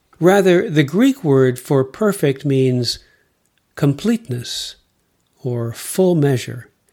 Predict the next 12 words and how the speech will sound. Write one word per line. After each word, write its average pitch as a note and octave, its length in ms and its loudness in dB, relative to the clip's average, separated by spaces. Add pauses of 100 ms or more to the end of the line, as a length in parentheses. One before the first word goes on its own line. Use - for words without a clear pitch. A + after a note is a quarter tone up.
(760)
The D3 100 4
New D#3 160 6
Jerusalem C#3+ 600 2
Bible B2+ 560 0
wisely C#3+ 560 2
translates D#3 720 2
this C3+ 260 -2
verse C3 540 0
as, B2 540 -2 (1040)
"You D#3 180 4
must C#3+ 280 2
set - 480 -2